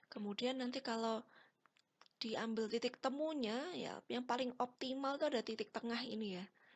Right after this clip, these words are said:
Nah, itu kalau kita gambar. Kalau menggambar ini udah nyari penggarisnya udah setengah mati gitu ya. Nah, sekarang saya menawarkan untuk teman-teman yaitu kita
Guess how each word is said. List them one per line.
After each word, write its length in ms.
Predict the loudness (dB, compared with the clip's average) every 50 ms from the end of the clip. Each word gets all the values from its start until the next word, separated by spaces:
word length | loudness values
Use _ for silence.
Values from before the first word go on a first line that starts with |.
| -20 _ _ _ _ -16
Nah, 100 | -10 -6 -6
itu 160 | -4 0 2
kalau 240 | 4 4 6 6 4
kita 240 | 4 2 2 2 4 4 4
gambar. 480 | 2 2 2 2 0 0 -2 -2 -4 -6 -8 -12 -16 -20 -20 -20 -20 -20 -20 _ _ _ _ _ _ -6
Kalau 160 | -4 -2 -2
menggambar 640 | -2 -4 -2 -2 0 0 0 0 0 0 0 0 0
ini 160 | -2 -4 -2
udah 160 | 0 0 2
nyari 400 | 2 2 2 2 2 2 2 0
penggarisnya 640 | 0 0 0 2 2 2 2 0 0 0 0 0 0
udah 160 | 0 0 -2
setengah 240 | -2 -2 -2 -4 -2
mati 800 | -2 -2 -2 -2 -4 -4 -4 -4 -2 -2 -2 -2 -2 -2 -2 -4
gitu 160 | -4 -4 -2
ya. 240 | -2 0 0 0 0 -2 -4 -8 -10 -10 -8 -8 -10 -10 -6
Nah, 160 | -4 -4 -2
sekarang 240 | 2 2 2 2 0
saya 240 | 0 0 0 0 -2
menawarkan 800 | -2 -2 -2 0 0 0 0 -2 -2 -4 -4 -4 -4 -4 -4 -4 -4 -2 -2
untuk 240 | -4 -4 -6 -8 -6
teman-teman 640 | -4 -4 -4 -4 -4 -4 -6 -6 -6 -6 -6 -6
yaitu 320 | -6 -6 -6 -6 -6 -8 -10
kita 320 | -8 -8 -6 -6 -6 -6